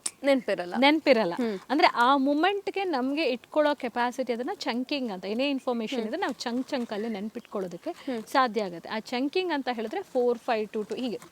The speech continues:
Speaker 2: ತ್ರೀ
Speaker 1: ಹ್ಮ್.
Speaker 2: ಡಿಜಿಟ್, maximum up to seven digit ನಾರ್ಮಲ್ ಯಾರು, ಆ, ಯೂಸ್
Speaker 1: ಹ್ಮ್.
Speaker 2: ನೆನ್ಪಿಟ್ಕೊಳ್ಳೋದಕ್ಕೆ
Speaker 1: ಹ್ಮ್.
Speaker 2: ಸಾಧ್ಯ.
Speaker 1: ಹ್ಮ್.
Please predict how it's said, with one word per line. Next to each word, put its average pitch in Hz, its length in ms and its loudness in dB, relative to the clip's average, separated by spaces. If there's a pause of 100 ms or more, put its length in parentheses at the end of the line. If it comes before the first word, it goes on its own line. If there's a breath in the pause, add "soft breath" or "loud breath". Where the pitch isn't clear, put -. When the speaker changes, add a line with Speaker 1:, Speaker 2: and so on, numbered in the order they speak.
Speaker 2:
ತ್ರೀ 262 180 0
Speaker 1:
ಹ್ಮ್. 220 80 -2
Speaker 2:
ಡಿಜಿಟ್, 226 300 -4 (280 loud breath)
maximum 277 600 2 (100)
up - 160 -4
to 320 120 -4
seven 262 340 0
digit 302 300 -2
ನಾರ್ಮಲ್ 254 500 0
ಯಾರು, 233 300 0
ಆ, 214 300 -4
ಯೂಸ್ 247 260 -2
Speaker 1:
ಹ್ಮ್. 247 80 -6
Speaker 2:
ನೆನ್ಪಿಟ್ಕೊಳ್ಳೋದಕ್ಕೆ 220 760 -4
Speaker 1:
ಹ್ಮ್. 226 60 -6
Speaker 2:
ಸಾಧ್ಯ. 226 140 -6
Speaker 1:
ಹ್ಮ್. 220 320 -10